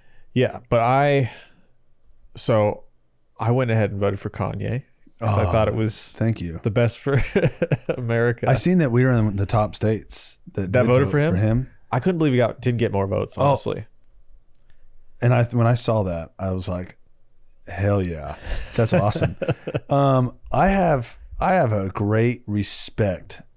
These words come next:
Speaker 2: for Kanye after I watched, um, my next guest with David Letterman.
Speaker 1: Oh, I haven't heard, I haven't seen him on that one yet.
Speaker 2: Um, it's from last season.
Speaker 1: Okay.
Speaker 2: Um, I, I used, that show's done two things for me.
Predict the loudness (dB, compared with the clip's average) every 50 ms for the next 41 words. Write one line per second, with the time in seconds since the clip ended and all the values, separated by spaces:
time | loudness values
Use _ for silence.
0 | -20 -20 -20 -12 -6 -6 -6 -4 -2 -4 -2 -2 -2 -2 -2 -4 -6 -6 -6 -4
1 | -4 -4 -2 -2 -2 0 0 0 0 0 -2 -2 -2 -2 -4 -6 -8 -12 -12 -12
2 | -14 -18 _ _ _ -10 -8 -8 -6 -6 -6 -8 -8 -8 -10 -12 -14 _ _ -20
3 | -20 -20 -20 -20 -20 _ -6 -4 -2 0 0 -2 -2 -4 -6 -8 -8 -8 -8 -8
4 | -8 -10 -12 -14 -18 -20 _ -12 -10 -8 -8 -8 -10 -12 -18 -20 -18 -12 -10 -8
5 | -6 -6 -6 -8 -6 -6 -6 -6 -4 -2 -2 0 2 2 2 2 2 0 0 0
6 | 2 2 2 2 0 0 0 -2 -4 -4 -4 -2 0 0 0 0 0 -2 -2 -2
7 | -2 -2 -2 -2 -2 -4 -8 -16 -16 -14 -12 -6 -2 0 0 0 0 0 -2 -2
8 | 0 0 0 0 2 2 0 0 0 -2 -2 -2 0 0 -2 -2 -4 -8 -8 -4
9 | -4 -2 0 0 0 0 2 0 -2 -2 -2 -4 -4 -6 -4 -6 -6 -6 -8 _
10 | _ _ _ -6 -4 -4 -2 -2 0 0 0 -2 -4 -8 -16 -20 _ _ _ _
11 | _ -6 -2 -2 -2 -2 0 0 0 0 0 -2 -4 -2 0 -2 0 0 -2 -2
12 | -4 -4 -8 -10 -10 -10 -10 -12 -14